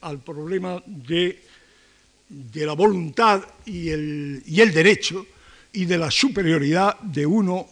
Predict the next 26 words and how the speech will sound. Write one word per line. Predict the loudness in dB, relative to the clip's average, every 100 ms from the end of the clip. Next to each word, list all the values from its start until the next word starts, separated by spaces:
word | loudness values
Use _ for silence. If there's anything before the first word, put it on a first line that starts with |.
| -8
sobre | 0 0 2 0 -2 0
otro. | 2 2 2 -6 -8 _ _ _ _ _ _ _ -20 -20 _ _ _ _ 0
Y | 2 2 -4 -2
en | 0 2
este, | -2 -2 2 6 6 6 0 -12 _
en | -4 0 0
esta, | 0 -2 -4 -2 -2 -4
en | -6 -4
este | -2 -2
planteamiento | -4 -2 -2 -2 -4 -4 -4 -6 -8 -8 -20 -20 -20 _ _ -2
o | 0 2
en | 2
esta, | 0 -2 -4 -6 -8
eh, | -10 -10 -10 -10
en | -8
esta | -8 -4 -6
ocasión | -6 -10 -10 -6 -6 -6
nos | -6 -2 -2 -4
conviene | -6 -6 0 2 2 -2 -4
ver | 4 4 4 -4 -12 0
cuál | 2 4
es, | 2 0 -4 -10 _ _ _ -20 -20 -20 _
cuáles | -2 -2 -2
son | -4 -4
las | -6 -6
características, | -8 -10 -10 -6 -6 -6 -10 -16 -16 -16